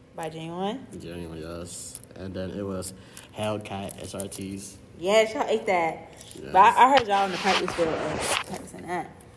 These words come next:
Speaker 2: For real?
Speaker 1: So I have a question for you since you're part of March one hundred.
Speaker 2: What are you telling me? What's up?
Speaker 1: So when,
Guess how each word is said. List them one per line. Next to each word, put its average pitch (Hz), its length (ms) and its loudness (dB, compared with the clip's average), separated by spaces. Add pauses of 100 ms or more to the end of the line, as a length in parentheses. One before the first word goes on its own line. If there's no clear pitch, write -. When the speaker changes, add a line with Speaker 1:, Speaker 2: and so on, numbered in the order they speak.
(140)
Speaker 2:
For 90 120 -12
real? 104 200 -8
Speaker 1:
So 220 220 4
I 220 140 6
have 320 180 6
a 240 60 4
question 240 640 0
for 185 220 -4
you 190 260 -2
since 185 260 -6
you're 185 100 -2
part 180 220 0
of 165 80 -4
March 170 280 -6
one 190 200 -12
hundred. 185 260 -10
Speaker 2:
What 196 480 0
are 202 40 -6
you 214 120 -6 (120)
telling 151 240 -4
me? 123 80 -8
What's 135 240 -8
up? 98 60 -14 (320)
Speaker 1:
So 269 840 6 (500)
when, 233 680 -4